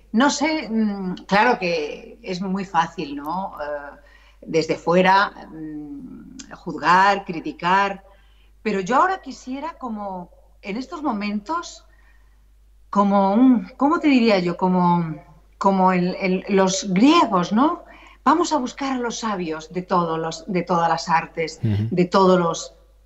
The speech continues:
Speaker 1: de todas las disciplinas. Vamos a buscar a los mejores. Que quizás lo están haciendo y no nos enteramos, no lo sé, Pablo.
Speaker 2: Pero ¿sabes lo
Speaker 1: Pero
Speaker 2: que
Speaker 1: a mí
Speaker 2: pasa?
Speaker 1: me gustaría que, que, que, que tuviéramos esta sen-, esta sensación de que,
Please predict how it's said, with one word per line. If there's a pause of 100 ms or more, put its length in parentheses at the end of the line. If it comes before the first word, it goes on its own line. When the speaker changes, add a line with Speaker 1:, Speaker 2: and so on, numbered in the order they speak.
(360)
Speaker 1:
de
todas
las
disciplinas. (240)
Vamos
a
buscar
a
los
mejores. (720)
Que
quizás
lo
están
haciendo (160)
y
no
nos
enteramos,
no
lo
sé,
Pablo.
Speaker 2:
Pero
¿sabes
lo
Speaker 1:
Pero
Speaker 2:
que
Speaker 1:
a
mí
Speaker 2:
pasa?
Speaker 1:
me
gustaría
que,
que,
que,
que
tuviéramos
esta
sen-,
esta
sensación
de
que,